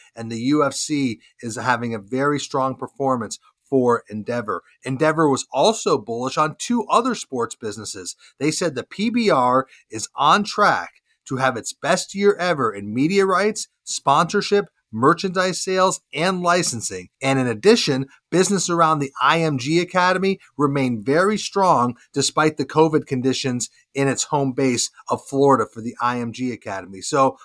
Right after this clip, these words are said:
bottom line is that Endeavor performed quite well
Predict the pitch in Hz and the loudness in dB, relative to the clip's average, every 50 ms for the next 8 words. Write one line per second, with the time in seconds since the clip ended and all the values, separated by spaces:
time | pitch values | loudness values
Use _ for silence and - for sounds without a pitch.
0 | _ _ - 139 143 165 185 190 175 165 156 160 170 175 170 156 135 120 143 131 | _ _ 0 2 4 4 2 2 -2 0 0 0 0 0 -2 -4 -4 -4 -4 -4
1 | 131 - _ _ _ _ - 127 120 110 143 147 151 170 165 - - 151 - - | -4 -6 _ _ _ _ -12 -10 -6 -4 -2 -2 0 -2 -2 -4 -6 -8 -6 -2
2 | 160 151 147 139 - - - 143 156 175 156 151 160 165 165 165 170 175 175 | -2 0 0 -2 -4 -4 0 0 0 0 0 0 4 4 6 6 4 4 0